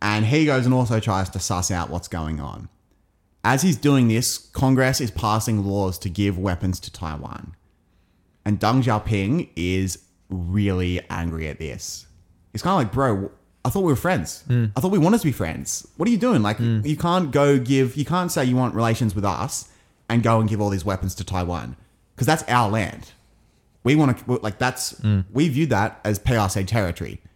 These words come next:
Speaker 1: You can't go and arm rebels," basically, is what he's saying. And so, effectively, Carter kind of stalls, tries to get stuff done.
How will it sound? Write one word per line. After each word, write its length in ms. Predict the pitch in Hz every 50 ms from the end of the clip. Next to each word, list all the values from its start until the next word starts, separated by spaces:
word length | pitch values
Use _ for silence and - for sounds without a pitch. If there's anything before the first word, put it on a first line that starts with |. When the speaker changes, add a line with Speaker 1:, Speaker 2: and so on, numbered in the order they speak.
| _ -
Speaker 1:
You 80 | 107
can't 240 | - 135 139 147 139
go 180 | 135 123 123 113
and 80 | 107 -
arm 280 | - 104 104 98 98
rebels," 300 | 101 101 92 95 92 -
basically, 440 | - 80 78 87 - - - 92 85
is 80 | 85 82
what 120 | 90 82
he's 100 | 80 76
saying. 360 | - - 76 65 60 60 92 - _ _ _ _ _ _ _ _ _ _ _ _ _ -
And 140 | 120 123 120
so, 380 | - 127 117 113 110 110 107 - - - -
effectively, 580 | 117 - 160 160 160 165 139 135 135 135 131
Carter 300 | 123 - - 139 147 151
kind 160 | 143 - 117
of 60 | 98 -
stalls, 500 | - - 113 110 107 107 110 107 - - - - _ _ _ _ _ _ _ _ _ _ _ _ _ _ _ _ - - -
tries 240 | - 143 120 117 -
to 60 | 117
get 140 | 117 110 -
stuff 200 | - 98 95 -
done. 340 | 139 139 135 131 139 131